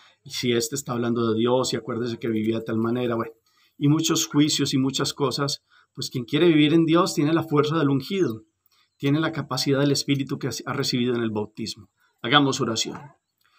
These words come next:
Bendito seas, Señor, por tu presencia y por tu gracia, que hoy a través de esta palabra muestras este, este ministerio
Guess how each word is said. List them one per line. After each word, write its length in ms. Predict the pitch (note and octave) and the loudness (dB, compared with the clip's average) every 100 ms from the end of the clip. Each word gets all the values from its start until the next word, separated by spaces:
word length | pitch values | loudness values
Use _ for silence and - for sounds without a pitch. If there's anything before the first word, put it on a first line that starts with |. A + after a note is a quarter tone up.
| _ _ | _ _
Bendito 480 | B2 C#3 E3+ A3 G#3 | 2 4 6 4 2
seas, 280 | F3 G3 D#3+ | 2 2 2
Señor, 400 | - C#3+ C#3 C#3 | 2 4 4 2
por 140 | D3 | -4
tu 160 | C#3+ C#3 | -6 -6
presencia 540 | C3 A#2+ D#3 D#3 C#3+ | -4 -4 -2 -2 -2
y 40 | C3+ | -4
por 200 | C3 B2 | -8 -10
tu 120 | B2+ | -4
gracia, 520 | B2 D3 C#3+ C#3+ B2 _ _ _ _ | 2 4 4 -4 -12 _ _ _ _
que 100 | _ | _
hoy 140 | D3 E3+ | 6 6
a 80 | D#3+ | 8
través 240 | D#3+ D#3+ | 6 6
de 60 | E3+ | 4
esta 240 | F3 D3 | 4 2
palabra 340 | D#3 F3 F#3 | 4 6 6
muestras 460 | E3 F3+ - D#3+ D3+ | 6 4 4 0 0
este, 480 | D#3 - E3 D#3+ - - _ _ | -2 0 0 0 -4 -14 _ _
este 260 | - - D3+ | -12 -6 0
ministerio 1080 | C3+ B2 A#2 - - D3 D3+ B2+ B2 A2+ | 2 2 0 0 4 4 4 2 -2 -4